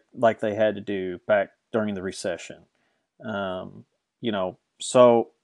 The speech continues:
they, they want those steady paying customers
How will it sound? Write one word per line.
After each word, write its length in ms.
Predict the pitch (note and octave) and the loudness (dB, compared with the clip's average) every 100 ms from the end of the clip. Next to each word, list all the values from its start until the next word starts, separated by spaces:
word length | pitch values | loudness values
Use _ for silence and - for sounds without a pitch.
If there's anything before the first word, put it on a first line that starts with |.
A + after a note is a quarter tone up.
| _ _ _ _ _ - | _ _ _ _ _ -6
they, 240 | B2 A2+ | -2 0
they 160 | A#2+ B2 | 0 0
want 360 | A#2+ A#2+ B2+ - _ - - _ _ _ _ _ _ _ - | 0 0 -2 -6 _ -20 -20 _ _ _ _ _ _ _ -4
those 300 | C3 A#2+ - | 2 2 0
steady 340 | - A#2+ C3 | 2 2 2
paying 340 | B2 B2+ C3 A2+ | 0 -4 -2 0
customers 800 | A#2+ C#3+ - G#2+ G2 A2 - | 0 0 -2 -8 -6 -8 -12